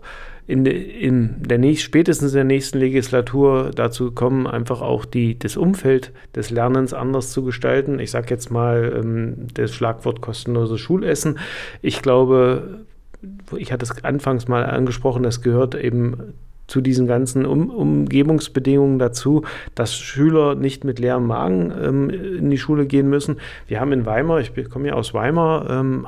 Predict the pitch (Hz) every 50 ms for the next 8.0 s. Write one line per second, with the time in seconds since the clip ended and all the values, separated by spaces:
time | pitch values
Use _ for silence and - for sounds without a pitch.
0 | - 147 147 - - 131 127 123 117 120 117 120 120 - 165 165 160 151 139 131
1 | 135 143 147 143 131 127 131 127 123 131 139 139 135 127 123 131 120 120 127 123
2 | 127 131 127 123 156 143 135 131 123 - - 143 143 147 147 135 127 127 127 123
3 | 127 123 123 123 123 123 127 131 127 127 127 123 123 120 127 123 120 120 123 123
4 | 120 120 123 - 110 113 120 127 135 127 - - - - - - - - - -
5 | 123 120 117 117 110 - - - 131 135 139 - - - - - - - - -
6 | - - - - - - _ _ - - 131 123 123 120 123 120 127 127 139 147
7 | 180 190 202 214 208 180 156 147 135 - - 151 139 143 139 135 131 139 147 170